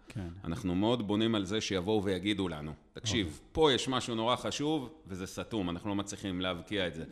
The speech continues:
Speaker 1: אוקיי.
Speaker 2: או פה יש משהו מאוד מאוד חשוב, וזה רץ. הם רוצים אותך בשביל השלב הבא,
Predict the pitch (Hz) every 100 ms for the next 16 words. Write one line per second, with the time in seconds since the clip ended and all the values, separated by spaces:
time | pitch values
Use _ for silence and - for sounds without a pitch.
0 | 120 107 - 90 143 156 151 143 143 123
1 | 123 135 120 151 - 135 107 95 180 185
2 | - - - - - - 90 87 - 98
3 | 101 - 127 110 107 90 - 95 110 101
4 | 98 104